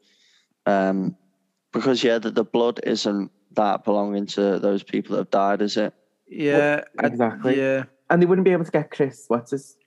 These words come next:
Speaker 3: is his name Chris? Chris Hemsworth? 'Cause he's
Speaker 1: Yeah, that's
Speaker 3: ginger.
Speaker 1: right, yeah.
Speaker 2: But yeah,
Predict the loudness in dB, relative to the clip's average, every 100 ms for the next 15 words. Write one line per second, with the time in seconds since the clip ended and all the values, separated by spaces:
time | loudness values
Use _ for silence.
0 | -12 -6 -2 -2 -2 -6 -6 -8 -4 -4
1 | -2 -4 -4 -6 -2 -4 -6 _ 0 2
2 | 2 2 2 0 -4 _ -10 -8 -8 -8
3 | -10 -8 -8 -8